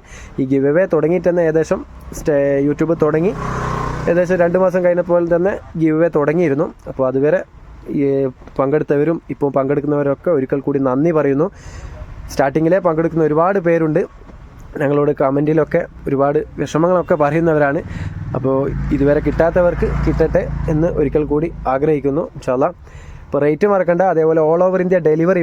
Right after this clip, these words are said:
ഉണ്ട്. പോസ്റ്റൽ വഴിയാണ് normally അയക്കാറ്. ഡി ടി ഡി സി ആവശ്യമുള്ളവരാണെങ്കിൽ ഒന്ന് പ്രത്യേകം പറയണം. പോസ്റ്റൽ വഴിയാകുമ്പോൾ all over ഇന്ത്യ, ഇന്ത്യയിൽ എവിടെ അയച്ചു കഴിഞ്ഞാലും സെയിം ഷിപ്പിംഗ് ചാർജാണ്. പിന്നെ ഡി ടി ഡി സി അയക്കുമ്പോൾ, ഏ, ഷിപ്പിംഗ് ചാർജിൽ ചെറിയൊരു വാരി-, വേരിയേഷൻ വരും. അപ്പോൾ അതൊക്കെ ഒന്ന് മനസ്സിലാക്കുക.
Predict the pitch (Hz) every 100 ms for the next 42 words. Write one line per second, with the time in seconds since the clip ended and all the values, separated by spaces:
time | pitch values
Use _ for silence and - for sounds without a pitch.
0 | 147 165 - - 143 - 165 165 165 165
1 | 196 175 151 160 156 139 - 147 156 -
2 | - 135 143 143 143 156 139 - 147 147
3 | 143 143 147 170 139 - 123 135 131 127
4 | 131 170 - - - - 147 156 - 196
5 | 196 190 185 185 190 226 - - - 156
6 | 165 165 156 151 147 156 165 156 185 180
7 | 156 170 156 156 240 - - - 156 185
8 | - - 160 160 156 143 135 135 190 226
9 | - - - - 147 139 139 151 151 185
10 | 185 175 175 160 160 160 208 - - -
11 | - - - - - 147 135 156 156 160
12 | 156 - - 147 151 170 156 139 139 165
13 | 151 143 147 139 135 135 208 - - -
14 | - - 127 139 165 160 151 135 - 165
15 | 139 139 175